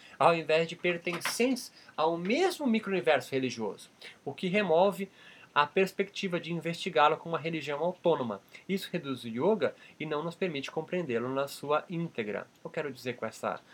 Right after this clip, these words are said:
essa última frase aqui nesse parágrafo, né, que é bastante comum mesmo entre, entre acadêmicos da religião, né, cientistas, incluírem o yoga em denominações de novos movimentos religiosos. Então, um, um cientista da religião, invariavelmente,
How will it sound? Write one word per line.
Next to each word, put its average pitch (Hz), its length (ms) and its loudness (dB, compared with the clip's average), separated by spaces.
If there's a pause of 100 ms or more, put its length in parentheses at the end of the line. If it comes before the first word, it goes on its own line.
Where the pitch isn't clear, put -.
(220)
essa 101 260 -10
última 123 420 -6
frase 110 380 0
aqui - 140 -10
nesse 107 200 -8
parágrafo, 98 640 -2
né, 135 140 -2 (460)
que 135 80 -2
é - 20 4
bastante 120 380 -4
comum 143 260 -2
mesmo 175 320 0
entre, 139 300 -6
entre 131 220 -2
acadêmicos 117 540 -2
da 107 80 -4
religião, 104 600 -2
né, 120 100 -4
cientistas, 127 720 -6
incluírem 143 380 -6
o - 20 -2
yoga 147 420 0 (380)
em 135 100 -2
denominações 143 1160 -2 (500)
de 131 140 -8
novos 185 480 4
movimentos 170 360 -2
religiosos. 127 380 0
Então, 214 240 2 (300)
um, 143 220 -8
um 147 80 -8
cientista 151 440 -6
da 131 60 -4
religião, 131 420 0
invariavelmente, 165 1040 0